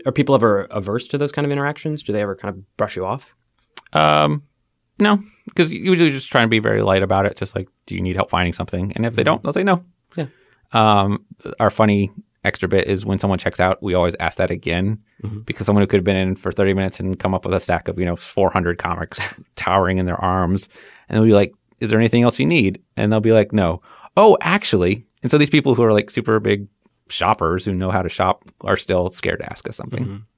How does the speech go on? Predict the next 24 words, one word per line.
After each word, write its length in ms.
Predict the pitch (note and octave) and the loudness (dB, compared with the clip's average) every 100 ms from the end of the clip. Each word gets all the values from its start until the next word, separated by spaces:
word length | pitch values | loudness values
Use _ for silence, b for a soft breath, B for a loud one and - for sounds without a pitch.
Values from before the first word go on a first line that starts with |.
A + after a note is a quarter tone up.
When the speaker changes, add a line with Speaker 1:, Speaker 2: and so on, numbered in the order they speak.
| - | -16
Speaker 1:
Mm-hmm. 60 | |
Mm-hmm. 140 | G#2+ G#2 - _ B B B _ D3 | -16 -16 -20 _ B B B _ 2
Um, 260 | C#3+ - _ _ _ _ _ _ _ _ _ A2+ | 2 0 _ _ _ _ _ _ _ _ _ -18
y-, 200 | F#2+ _ _ | -18 _ _
you 240 | - E3+ | -6 2
also, 200 | A3 B3 | 2 2
I 40 | F3 | 0
assume, 340 | G2 C3 A#2+ | 0 0 0
have 360 | G#2 F2 - - _ - | -2 -6 -10 -20 _ -4
managerial 600 | A2+ G2+ F2+ B2 F#2+ D#2+ | -2 -2 0 0 0 -4
responsibilities 640 | - - D#2+ - E2 - | -10 -12 -10 -10 -10 -12
as 120 | F2 | -14
the 80 | - | -14
co-owner 520 | - F#2+ A#2+ - - - | -8 0 0 0 -6 -12
Speaker 2:
Right. 40 | |
Speaker 1:
of 100 | - | -14
this 140 | - - | -12 -12
store. 460 | - - - - - | -10 -10 -10 -12 -12
Um, 280 | G2+ F#2 - | -10 -10 -12
what 460 | - - C3 C3+ D3+ | -18 -12 -4 0 0
do 100 | E3+ | 2
those 460 | B2+ C#3 C3+ - - | 2 0 -2 -14 -12
responsibilities 680 | F#2+ - - - E2+ - - | -12 -10 -12 -10 -12 -12 -14
involve? 420 | D#2+ E2 - | -14 -14 -14